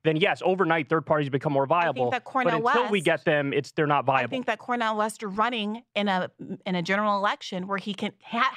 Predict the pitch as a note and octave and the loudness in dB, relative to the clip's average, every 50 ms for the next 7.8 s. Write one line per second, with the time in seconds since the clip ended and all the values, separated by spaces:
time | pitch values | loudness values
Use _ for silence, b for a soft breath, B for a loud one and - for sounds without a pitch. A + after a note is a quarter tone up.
0 | - B3+ C4 B3+ E4 C#4+ E4+ A4 G4+ - D#4+ C4+ D4 D4+ B3+ F#3 - - - A3 | -4 -6 -6 -2 0 0 0 -2 -2 -6 -6 -6 -4 -4 -4 -6 -6 -8 -6 -6
1 | G3 G#3+ A#3 A3 A3+ G3+ F3 G#3 G3+ - - G3 F#3 F#3 F#3+ F3+ F3 F3 - E3 | -2 -2 -2 -2 -2 -4 -4 -4 -6 -4 -6 -6 -4 -4 -4 -4 -4 -4 -6 -6
2 | F#3+ F3+ E3+ D3 B2 G#2+ - B B B B B B B B A3 - A#3+ G#3 - | -6 -6 -6 -6 -8 -8 -10 B B B B B B B B -4 -2 -4 -4 -2
3 | A#3+ C4 D4 D4+ C#4+ - A#3 - - - B3 C#4 C4+ A#3+ G#3 - - - F#3 F3 | -2 -2 0 0 -2 -4 -6 -6 -2 0 0 0 0 -2 -4 -2 -2 -4 -4 -4
4 | - - - G#3 G#3+ A#3+ C4+ D4+ D#4 - - G#3 G#3 G3+ G3+ F3+ G#3+ G3+ G3 G3 | -4 -4 -2 -2 0 0 0 0 -2 -2 -4 -4 -2 -2 -2 -2 -2 -2 -2 -2
5 | F#3 - G3 F3+ F3 E3+ _ - - - F4+ B4+ D4 F3 D3 D3 - B B B | -4 -2 -4 -4 -4 -4 _ -10 -2 -2 -2 -2 -2 -8 -14 -18 -20 B B B
6 | B B B B B B B B _ - B3 - - G#3+ G3 A3+ A3+ A3+ B3 A#3 | B B B B B B B B _ -8 -6 -2 -2 0 0 0 0 -2 -4 -8
7 | - - D#4 D#4+ E4 D#4 C4 G3 F3 E3+ - - - - - | -6 -6 -4 -2 0 0 0 0 0 -4 -4 -10 -10 -10 -14